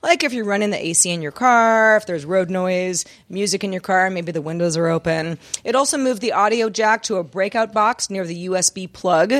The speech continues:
which could help cable management depending on your setup. You do still need to pair it with a phone to work, so you gotta have your phone,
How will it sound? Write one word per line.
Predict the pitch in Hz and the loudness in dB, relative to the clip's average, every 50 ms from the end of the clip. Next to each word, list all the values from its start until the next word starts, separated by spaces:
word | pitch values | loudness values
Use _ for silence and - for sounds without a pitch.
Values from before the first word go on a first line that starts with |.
| 247 - | 0 0
which | 196 185 175 170 - - - | -2 -2 0 0 0 0 0
could | - 208 180 | -2 -2 -2
help | 170 175 170 175 170 - - - | 0 0 0 0 -2 -8 -14 -6
cable | - 160 160 156 165 160 | -6 -4 -4 -2 -4 -4
management | 160 156 156 165 170 170 - - 196 196 - - | -4 -2 -2 -2 -2 -4 -4 -2 -2 -4 -4 -4
depending | 165 - 180 175 170 175 180 170 | -6 -6 -4 -4 -2 -2 -4 -4
on | 156 156 | -6 -6
your | 156 - 151 | -6 -6 -2
setup. | - 240 233 233 240 247 - - - - - - 220 | 2 2 4 4 4 2 0 -4 -14 -20 -20 -20 -10
You | - 214 240 | -6 -6 -2
do | 208 262 311 320 320 | 0 0 2 2 2
still | - - 269 254 | 2 0 0 2
need | 240 226 214 190 | 2 0 -2 -2
to | |
pair | 180 - - 240 254 254 | -6 -6 0 2 4 4
it | 247 196 | 4 4
with | 196 175 | 0 -4
a | 170 | -6
phone | - - - - 311 320 320 311 294 254 | -8 -6 0 2 4 6 6 6 4 2
to | - 170 | 0 -4
work, | 160 151 - - | -6 -6 -6 -6
so | - - | -6 -4
you | 185 | 2
gotta | 233 240 254 254 | 2 4 4 4
have | 254 185 165 | 2 0 -2
your | 156 | -6
phone, | - - - 262 226 196 160 139 143 147 151 | -10 -6 -2 -2 0 0 -2 -4 -6 -6 -8